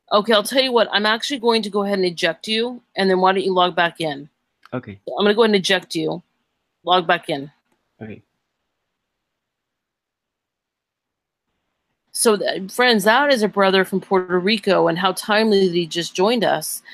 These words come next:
Speaker 1: given that Charles was asking if, how other Bible translations are changing. What's really interesting is that, um, in the previous Hangout, Georgianne was saying that she was started to read,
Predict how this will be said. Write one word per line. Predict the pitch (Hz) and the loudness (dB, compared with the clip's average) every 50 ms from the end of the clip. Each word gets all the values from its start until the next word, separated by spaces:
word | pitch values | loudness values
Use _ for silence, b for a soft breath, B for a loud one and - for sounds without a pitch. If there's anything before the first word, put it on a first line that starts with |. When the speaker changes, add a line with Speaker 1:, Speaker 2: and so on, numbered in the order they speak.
| B B B B B | B B B B B
Speaker 1:
given | - 202 202 196 196 196 | 0 2 2 4 4 2
that | 185 175 | 2 2
Charles | - - 190 175 180 180 180 175 | 0 0 2 2 4 2 2 0
was | 175 165 - 180 | -4 -6 -4 -2
asking | 175 160 175 202 - - - 170 165 165 165 160 - - | 0 2 0 0 -2 -4 -4 -2 -2 -2 -4 -6 -6 -4
if, | - 175 170 165 160 - _ _ - | -2 0 0 -2 -4 -8 _ _ -8
how | - - 190 185 185 190 190 - - | -4 0 0 2 2 2 2 0 0
other | 180 175 175 165 | 0 0 0 2
Bible | 165 170 180 180 190 185 | 2 2 2 2 0 -4
translations | - - 180 165 156 160 156 147 - - 156 147 | -4 -4 -4 -4 -4 -6 -8 -8 -8 -8 -8 -10
are | 156 | -10
changing. | 151 - - 180 175 185 196 185 165 151 143 147 151 _ b b b b b b b _ _ _ _ | -10 -6 -4 -2 0 0 0 0 -2 -4 -6 -6 -10 _ b b b b b b b _ _ _ _
What's | - 190 190 - | 0 0 0 2
really | 202 220 240 254 233 - | 2 2 2 2 0 0
interesting | - 214 196 233 240 220 - - 202 190 180 165 123 | 0 -2 0 -2 -2 -4 -2 0 2 2 2 2 0
is | 175 165 165 | -2 0 2
that, | 170 165 165 160 - | 2 2 2 2 2
um, | 170 175 165 160 160 160 156 - _ _ | 2 2 2 2 2 0 -4 -6 _ _
in | - 180 | 0 0
the | 175 | 0
previous | 160 _ - 214 208 202 202 202 180 - | 0 _ -2 0 0 2 2 2 2 2
Hangout, | - - 202 214 220 196 175 165 156 - | 0 0 2 2 2 2 2 2 0 0
Georgianne | - 170 170 160 - 180 185 185 196 202 | -2 -4 -4 0 2 2 4 4 4 4
was | 190 190 175 - | 4 2 2 0
saying | - 180 170 165 165 165 | 0 0 0 0 -2 -2
that | 160 - - | -4 -4 -4
she | - 175 | -2 -2
was | 175 160 - | -2 -2 -4
started | - - - 175 175 170 165 | -4 -2 0 0 0 -2 -4
to | - 170 | -8 -4
read, | 165 170 165 170 165 | -2 0 0 0 -2